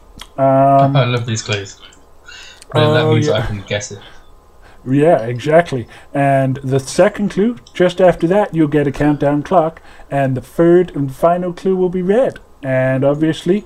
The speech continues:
Speaker 1: the prize at the end, Wildest Dreams. And if, if, if you lose, then it will be it will be a painful, painful moment for you and all of your family, probably. Um, embarrassing. That's what they call it. Embarrassing. So,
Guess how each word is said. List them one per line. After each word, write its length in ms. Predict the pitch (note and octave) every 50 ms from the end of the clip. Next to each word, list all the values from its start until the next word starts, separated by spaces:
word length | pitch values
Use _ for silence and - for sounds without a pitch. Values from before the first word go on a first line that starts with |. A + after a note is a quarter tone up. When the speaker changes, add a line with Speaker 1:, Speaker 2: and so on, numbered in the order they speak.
| - - - - - - -
Speaker 1:
the 80 | B2
prize 460 | B2 - D3+ D3+ D3 D3 D3+ D3+ C3+ -
at 80 | D3 -
the 180 | D#3 D3 D#3
end, 280 | D#3 F3+ G#3 A#3 - - - - - - - - -
Wildest 440 | A#2 B2+ B2+ C3 C3+ C#3 C3+ C3 -
Dreams. 480 | - D3 D3+ F3 G#3 G#3+ - - - - - - - -
And 680 | - B2 B2 A#2+ B2 B2 B2 A#2+ B2 B2 B2 B2+ B2+ - -
if, 280 | C#3 B2+ - - -
if, 220 | C#3 B2 A#2+ - -
if 240 | C3 B2+ C3 -
you 80 | C3 B2
lose, 420 | B2 C#3+ D#3+ F3+ G3 F#3+ - - - - - - - -
then 200 | C3 C#3 C#3+ D3
it 100 | C#3 C3+
will 160 | C#3 C#3 C3+
be 340 | C#3 C3+ C3+ C3+ C3+ C3 C3+ - - - - - -
it 120 | C3+ C#3 C3+
will 140 | C#3+ C#3+ C3+
be 200 | C3+ C#3 C3+ C3+
a 60 | C3+
painful, 680 | C3 - C3+ C#3 D3+ D#3 D#3 - - D#3+ D#3 D3+ D3+
painful 480 | D3+ - - C#3+ D3 D3 C3+ - D3 D3
moment 420 | D3 C#3+ C#3+ D3+ F3 D#3 A#2+ A2+
for 120 | - - A#2
you 280 | A2+ A#2+ C3 C#3 C#3+ C#3+ -
and 280 | C3 C3 C3+ C3+ C#3 -
all 220 | - C3+ C#3 C3+
of 100 | C3 C#3
your 100 | C#3 C3+
family, 420 | - - C#3+ D#3+ F3 D#3 A#2 G#2
probably. 580 | F#2+ - - A#2+ B2 C3+ B2 G#2 - G#2+ A#2 - - - - - - - - - - - - -
Um, 600 | A#2+ A2+ A2+ A2+ A#2 A#2 A#2+ A#2+ A#2+ A#2 A#2 - - - - _ -
embarrassing. 840 | - B2+ A#2 A2+ B2+ C3 C#3+ C#3+ - - - A2+ G#2 G#2 G#2 A#2 -
That's 200 | - A#2 A2+ -
what 140 | - A#2+ A#2
they 120 | - B2 A#2
call 280 | - - C3+ D3 C#3+
it. 80 | B2+ - - _ -
Embarrassing. 600 | A#2 A#2 A#2 B2 B2 C#3 C#3+ - - - - - _ _ _ - -
So, 460 | - - - F3+ G#3 G3 D3+ - -